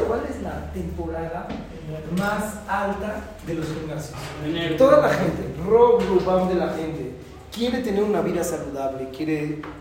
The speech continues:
Speaker 1: comer bien, alimentarse, hacer ejercicio, tener una vida saludable física, emocional, te vas de viaje para despejarte, te tomas un tiempo. Todos, por naturaleza, queremos vivir más y queremos vivir bien.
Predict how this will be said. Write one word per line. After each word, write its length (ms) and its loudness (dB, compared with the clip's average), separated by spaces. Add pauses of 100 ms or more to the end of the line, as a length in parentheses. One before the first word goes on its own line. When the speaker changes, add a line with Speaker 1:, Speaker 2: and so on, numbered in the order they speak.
Speaker 1:
comer 380 0
bien, 240 -6
alimentarse, 720 -8
hacer 300 -8
ejercicio, 680 -10 (320)
tener 160 0
una 140 2
vida 220 4
saludable 460 0
física, 600 -4
emocional, 920 -2 (100)
te 280 2
vas 200 -2
de 60 -2
viaje 260 -2
para 240 -6
despejarte, 1120 -4
te 60 -4
tomas 360 -2
un 160 -4
tiempo. 600 0 (240)
Todos, 520 2 (280)
por 180 4
naturaleza, 880 2
queremos 460 0
vivir 360 -4
más 400 -4
y 60 -14
queremos 380 -4
vivir 280 -4
bien. 340 -4